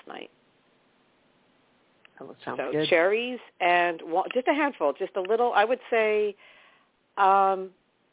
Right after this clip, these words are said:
Speaker 1: maybe the equivalent of,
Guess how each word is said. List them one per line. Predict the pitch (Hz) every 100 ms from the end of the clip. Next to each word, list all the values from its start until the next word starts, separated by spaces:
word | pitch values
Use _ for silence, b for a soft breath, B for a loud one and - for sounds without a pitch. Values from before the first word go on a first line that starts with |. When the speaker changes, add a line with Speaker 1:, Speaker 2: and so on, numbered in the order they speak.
| _ _ _ -
Speaker 1:
maybe | 185 196 196 202 202 214 214 233 226
the | 220 202
equivalent | 190 - 214 190 196 196 185 -
of, | 185 175